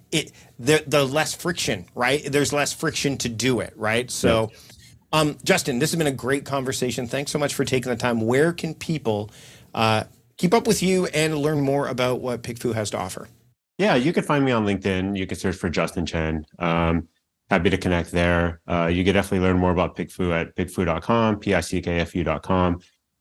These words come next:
Speaker 2: And we've got, uh, it's all self-service, free to sign up for an account. And we've got a very helpful customer success team that can hop on a call or live chat with you if you have any questions about getting into this habit.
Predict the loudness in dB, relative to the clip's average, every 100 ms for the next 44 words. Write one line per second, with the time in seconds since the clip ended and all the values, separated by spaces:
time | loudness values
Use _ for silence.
0 | _ 0 4 4 4 4 4 2 0 0
1 | 0 0 2 -2 0 0 0 -4 -4 -4
2 | -2 -2 0 0 0 0 0 0 0 -2
3 | -4 -4 -2 0 0 -2 0 2 2 2
4 | 2 0 0 -2 -2 -2 -4 -2 -4 -6
5 | 0 0 2 2 2 2 0 -2 -2 0
6 | -2 -4 -10 -8 -6 -2 -2 0 2 4
7 | 4 4 2 -2 -4 -2 -2 0 -2 0
8 | -2 -2 -2 -2 -2 -2 0 0 0 0
9 | 0 -4 0 0 0 -4 _ _ _ _
10 | 2 4 4 2 0 0 0 0 0 -4